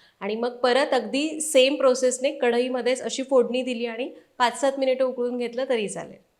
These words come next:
तर आपण याच्या आता पाच शिट्ट्या करून घेऊ. तर कुकरच्या चार शिट्ट्या झालेल्या आहेत आणि वाफ पूर्ण गेलेली आहे. तर हे बघा, मस्त आपली काळ्या वाटाण्याची ही उसळ तयार झालेली आहे. हे बघा, आणि वाटाणेसुद्धा अगदी छान शिजले गेलेले.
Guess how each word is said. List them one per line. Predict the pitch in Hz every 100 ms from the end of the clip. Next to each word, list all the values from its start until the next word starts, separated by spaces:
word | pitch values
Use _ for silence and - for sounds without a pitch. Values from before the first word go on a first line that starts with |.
| _ _ _
तर | 214
आपण | 214 233
याच्या | 233 226 226
आता | 220
पाच | 285 254 220
शिट्ट्या | 226 202 185
करून | 180 175
घेऊ. | 180 170 175 _ _ _ _
तर | 240
कुकरच्या | 233 226 262 262 302 311
चार | 247 226 233
शिट्ट्या | 226 - 240
झालेल्या | 247 214 -
आहेत | - 220 - - - - - 185
आणि | 185 202 220 226
वाफ | 190 190 196 -
पूर्ण | 214 208
गेलेली | 220 214 185 165
आहे. | 175
तर | 185 185
हे |
बघा, | 175 175 220 -
मस्त | 196 - -
आपली | 214 208 196
काळ्या | 226 214 185 185
वाटाण्याची | 208 196 185 185 180 - 208 -
ही | 202 214
उसळ | 196 190 196 -
तयार | 202 175
झालेली | 190 208 170 165 190
आहे. | - _ _ _ _ -
हे |
बघा, | 160 156 202 _ _ _ _ _ _ 175
आणि | 180 226 285 330
वाटाणेसुद्धा | 214 196 208 220 233 220 208
अगदी | 202 202 220 -
छान | - 208 214
शिजले | 220 214 185 190
गेलेले. | 185 170 165 196